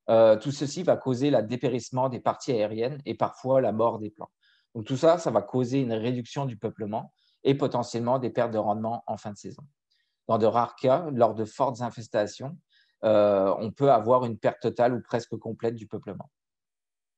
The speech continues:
Donc ici, c'est juste une petite vidéo pour vous montrer l'activité, euh, de, des, des, des larves en fait, en train de gruger, euh,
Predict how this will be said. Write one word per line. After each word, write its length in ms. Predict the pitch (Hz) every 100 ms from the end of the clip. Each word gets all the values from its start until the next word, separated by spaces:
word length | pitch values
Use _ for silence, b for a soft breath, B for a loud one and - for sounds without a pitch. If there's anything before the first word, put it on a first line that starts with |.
| _ _ _ _ _ _ _
Donc 100 | 120
ici, 200 | 143 226
c'est 140 | - 147
juste 220 | 190 170
une 100 | 143
petite 180 | 143 131
vidéo 360 | 123 131 147
pour 160 | 143 117
vous 100 | 117
montrer 300 | 120 - 147
l'activité, 720 | 135 - 120 120 - 135 127
euh, 480 | 104 98 95 98 98
de, 220 | 101 101
des, 260 | 104 107 104
des, 400 | 113 104 98 95
des 120 | 117
larves 340 | 107 120 127 110
en 80 | 107
fait, 240 | 127 123
en 120 | 107
train 200 | - 123
de 60 | 123
gruger, 500 | 113 113 104 123 120
euh, 180 | 104